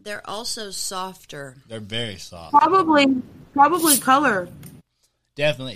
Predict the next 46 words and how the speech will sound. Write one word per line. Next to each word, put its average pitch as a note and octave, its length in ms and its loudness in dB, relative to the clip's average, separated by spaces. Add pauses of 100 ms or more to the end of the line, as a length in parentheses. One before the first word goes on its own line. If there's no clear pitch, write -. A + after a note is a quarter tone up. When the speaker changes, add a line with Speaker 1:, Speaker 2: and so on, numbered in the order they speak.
Speaker 2:
yeah, G#2+ 180 -2
dude. G2+ 280 -8
All B2+ 300 -2
of C#3+ 60 -8
those C#3 220 -8
colors C3 420 -6
are F#2 120 -16 (180)
fucking A2 300 -16
horrible F#2+ 400 -14
for - 160 -20
you. - 0 -
Speaker 3:
Probably D4+ 320 2
dye A3 560 4 (320)
Speaker 1:
The D#3+ 60 -16
Speaker 3:
and D#3+ 80 -14
Speaker 1:
dyes A3 260 -4
Speaker 3:
things A#3 260 -2
Speaker 1:
are A3+ 40 0
real A3 100 0
Speaker 3:
like A3 80 -10
that. A3+ 260 2 (300)
Speaker 1:
bad. - 40 -16
Speaker 2:
I A#2+ 40 -14
think E3 180 -6
the A#2 160 -8
red, G#2 420 0
Speaker 3:
You D4+ 80 8
know E4+ 140 -2
what's G4 240 -2
Speaker 2:
red A3 80 0
Speaker 3:
weird? A#3 340 4
Speaker 2:
number D3 300 -6
something B2+ 480 -10
is, G2+ 220 -10
Speaker 3:
Oh. C4+ 140 6
Speaker 2:
like, C4 120 -4
the B2+ 160 -8
most A#2 320 -10
carcinogenic A2 720 -14
thing, G#2+ 260 -18
like, F#2 220 -20 (180)
ever, D#3 300 -8 (160)
bro. A#3 120 -8
Speaker 3:
You D4 120 2
know E4 240 4
how D#4+ 400 4